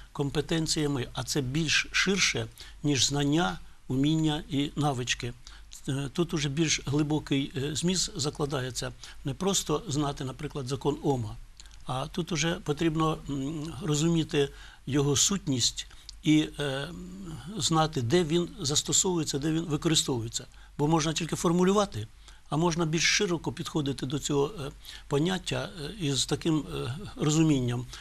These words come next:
що я вдома, вдома, якщо, е, вкручую лампочку, електричну, наприклад, лампочку, то я вже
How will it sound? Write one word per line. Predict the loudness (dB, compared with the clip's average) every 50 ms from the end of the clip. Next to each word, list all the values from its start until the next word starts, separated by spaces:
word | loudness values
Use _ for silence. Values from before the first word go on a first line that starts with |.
| -12 -8
що | -4 0 2 2
я | 4 4 4 4 2 0 -4 -8
вдома, | -6 -6 -2 2 4 4 6 6 4 2 0 0 -2 -6 -12 -14 -14 -14 -12 -8
вдома, | -2 2 2 2 2 2 0
якщо, | -2 0 0 2 4 2 2 2 -4 -14 -16 -16 -14 -14 -12
е, | -10 -8 -8
вкручую | -6 -2 2 2 2 2 2 2 2 4
лампочку, | 4 4 4 4 2 -2 -2 0 0
електричну, | 0 0 0 0 0 0 0 0 0 -2 -6
наприклад, | -8 -6 -8 -8 -6 -6 -6
лампочку, | -4 -4 -6 -6 -8 -8 -8 -8 -4
то | -2 0
я | 2 2 2
вже | 2 2 0